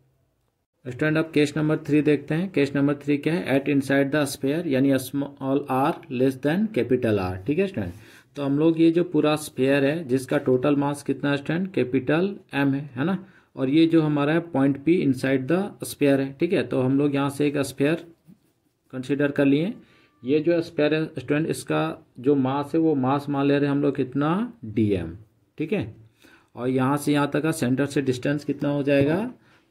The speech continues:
तो O से P तक का जो डिस्टेंस होगा वो कितना होगा? स्मॉल r होगा। क्लियर है,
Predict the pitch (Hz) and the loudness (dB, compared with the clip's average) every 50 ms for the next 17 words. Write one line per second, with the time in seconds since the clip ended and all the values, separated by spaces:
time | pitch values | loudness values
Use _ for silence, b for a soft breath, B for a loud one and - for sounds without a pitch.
0 | _ - 131 135 151 165 185 214 - - - _ _ _ _ _ _ _ _ _ | _ -4 0 2 4 4 2 2 -2 -8 -14 _ _ _ _ _ _ _ _ _
1 | _ _ - 139 139 156 165 160 160 - 151 156 170 190 185 - - 135 135 139 | _ _ -4 0 2 2 2 2 2 2 4 4 4 2 0 -2 0 4 4 4
2 | 139 147 143 143 147 147 147 151 135 135 127 127 - 147 147 139 143 143 135 143 | 4 2 0 0 0 2 2 2 2 2 0 0 0 -2 0 2 0 0 2 2
3 | 143 139 147 143 143 135 - 143 135 135 135 147 175 202 220 220 - - _ - | 2 2 2 0 -2 -4 -2 -2 -2 0 0 0 0 -2 -2 -4 -8 -14 _ -16
4 | - - 165 170 170 165 165 160 160 156 156 151 160 156 160 - _ - 165 180 | -6 -2 0 2 4 4 4 4 2 2 0 0 -4 -6 -10 -14 _ -2 2 2
5 | 190 185 117 87 - | 2 2 2 -2 -4